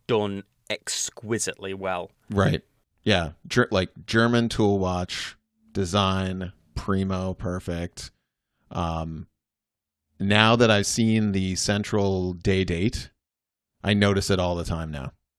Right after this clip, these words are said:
Speaker 2: It's like, it's that, you know, it's bias, <laughs> confirmation bias. I was,
Speaker 1: <laughs>
Speaker 2: like,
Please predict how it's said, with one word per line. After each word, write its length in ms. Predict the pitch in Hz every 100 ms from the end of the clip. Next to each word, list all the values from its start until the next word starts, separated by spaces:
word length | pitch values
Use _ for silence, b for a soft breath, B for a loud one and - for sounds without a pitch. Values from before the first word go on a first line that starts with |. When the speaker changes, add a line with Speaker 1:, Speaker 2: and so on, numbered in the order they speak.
| _ _ _ _ _
Speaker 2:
It's 200 | 101 -
like, 420 | 95 85 80 - -
it's 200 | - -
that, 260 | 90 82 73
you 100 | 90
know, 220 | 78 - _ _ _ -
it's 120 | -
bias, 400 | 95 82 78 -
<laughs> 20 |
confirmation 540 | 113 107 107 90 -
bias. 440 | 98 98 104 - - B B B B
I 100 | 104
was, 160 | 92 123
Speaker 1:
<laughs> 20 |
Speaker 2:
like, 400 | 113 104 98